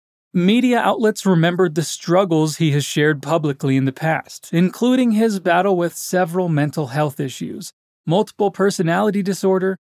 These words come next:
schizophrenia, acute anxiety, and manic depression. His brother Nick, a member of the American boy band, wrote online, "I will miss my brother more than anyone will ever know." His post acknowledged that their brotherhood has not been stress-free,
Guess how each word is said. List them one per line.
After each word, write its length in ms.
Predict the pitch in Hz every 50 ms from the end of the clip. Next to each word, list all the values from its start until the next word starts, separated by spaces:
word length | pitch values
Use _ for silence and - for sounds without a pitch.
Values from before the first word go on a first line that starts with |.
| _ _ _
schizophrenia, 960 | - - - - 254 254 - 240 202 - - 208 208 214 214 214 214 214 208 - _ _ _ _ _
acute 340 | - - - - 214 233 220
anxiety, 880 | 196 185 185 185 170 139 156 160 165 185 196 196 214 208 208 208 202 185
and 340 | 180 190 196 196 196 170 147
manic 400 | 147 147 151 156 151 156 - _
depression. 600 | - 147 - - 151 135 123 - - - 220 214 - _ _ _ _ _ _ _ _ _
His 180 | 196 202 190
brother 360 | 190 208 220 226 220 208 190
Nick, 420 | 180 190 226 226 190 185 - _ _ _ -
a 120 | 180 156
member 400 | 143 156 156 170 175 170 175 160
of 160 | 156 156 143
the 100 | 151 151
American 500 | 135 135 143 156 165 165 165 - 170 156
boy 220 | 135 147 160 170 185
band, 380 | 185 180 190 196 202 208 185
wrote 480 | 185 175 165 151 156 180 202 214 - 226
online, 600 | 175 180 190 180 170 170 180 185 196 202 208 196 - _ _ _ _ _ _ _ _
"I 180 | 147 160 185
will 160 | 208 220 202 175
miss 380 | 160 160 170 180 175 - -
my 160 | 190 180 180
brother 480 | 170 147 165 165 170 170 180 185 190 190
more 260 | 175 165 165 180 185
than 220 | 175 185 170 175 262
anyone 500 | 233 175 185 185 175 165 170 170 170 156
will 180 | 143 139 143 143
ever 280 | 143 143 135 143 139 135
know." 440 | 131 123 127 135 - - 180 - _ _ _ _ _ _ _ _ _
His 200 | - 247 247 220
post 360 | - - 233 226 226 - -
acknowledged 640 | 233 180 170 170 165 170 185 202 214 208 180 156 160
that 240 | 175 180 - - 170
their 200 | 180 185 185 175
brotherhood 580 | 151 180 202 220 226 233 214 202 240 226 214
has 200 | 202 196 190 165
not 320 | 170 175 180 196 214 180 156
been 220 | 185 180 180 175
stress-free, 920 | 165 - - - 175 170 156 151 - - - - 180 170 143 - - -